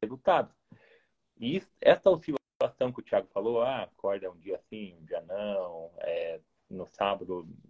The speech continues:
vira uma bagunça, dia do lixo, esquece a rotina, esquece de aprender, deixa um livro de lado. Isso que o Thiago falou é totalmente real porque as pessoas, elas não conseguem atingir o nível de constância.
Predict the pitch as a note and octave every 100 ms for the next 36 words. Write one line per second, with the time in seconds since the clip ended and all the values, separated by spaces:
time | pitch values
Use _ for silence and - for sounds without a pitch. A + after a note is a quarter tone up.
0 | _ _ F#2 - F#2 G#2+ F#2 E2 E2 D#2+
1 | G#2 A2+ G2+ - E2+ D#2+ A2 G2+ E2 D#2+
2 | G#2 A#2+ G#2+ - - F#2 - _ A#2+ A#2
3 | - B2 F#2 - - B2 A#2+ G#2+ F#2+ -
4 | _ _ _ - - A#2 - G2+ - F#2+
5 | F#2+ A2+ A2 G2+ G#2 - G#2 G#2 F#2+ F#2+
6 | F#2+ G#2+ A2+ A2 G2 F#2+ - _ - -
7 | - - - _ _ - E3 D#3+ - -
8 | C3+ - A#2 D3+ - _ _ _ _ A#2
9 | D3+ D3+ D#3+ D#3+ D3 C3+ C#3+ D3 - C#3
10 | - C3+ C3 C#3 - C3+ C3+ B2+ A#2+ A2
11 | A2+ A#2+ B2 B2+ B2 A#2+ A2 G#2+ G#2 A2
12 | A#2 _ - G#2 - G2+ E2+ G#2 G#2+ F#2
13 | F#2 G#2 G#2 G2 F#2 - G2 - - F#2
14 | - _ -